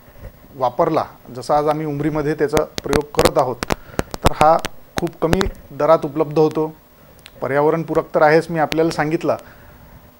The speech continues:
त्याच्याशिवाय तो जो आपला आधीचा सुद्धा एक प्रश्न होता, भाकड जनावरांच्या, अ, पालनपोषणाचा काय,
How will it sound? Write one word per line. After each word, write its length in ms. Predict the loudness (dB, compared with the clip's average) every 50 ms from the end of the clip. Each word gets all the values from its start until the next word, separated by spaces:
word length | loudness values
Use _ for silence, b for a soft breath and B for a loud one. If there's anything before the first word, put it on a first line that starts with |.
| _ -10 -6
त्याच्याशिवाय 640 | -6 0 2 2 2 2 2 4 4 4 4 4 0 -4 -10 -20 -20 -20 -20 -20 -20 -20 -20 -20 -20 -20 -20 -12 -2 2
तो 140 | 2 2
जो 300 | 4 4 6 6 6 6 4 -2 -12 -20 -20 -20 -20 -20 -20 -20 -12 -10
आपला 260 | -8 -4 0 2 2
आधीचा 460 | 2 2 -2 -2 -2 0 2 2 2
सुद्धा 380 | 2 0 -4 -2 0 2 2 2 0 -2
एक 160 | -8 -10 -10 -8 -4
प्रश्न 260 | -4 -2 -2 -2 -6
होता, 220 | -6 -2 0 0
भाकड 340 | 0 0 -2 0 0 0 2
जनावरांच्या, 680 | 4 2 2 4 2 2 2 2 0 0 4 4 4 4 4 0 -8 -8
अ, 260 | -6 -4 -4 -4 -6 -8 -2 0
पालनपोषणाचा 680 | 2 4 4 4 2 2 0 -2 0 0 0 0 0 0
काय, 240 | 0 0 -2 -4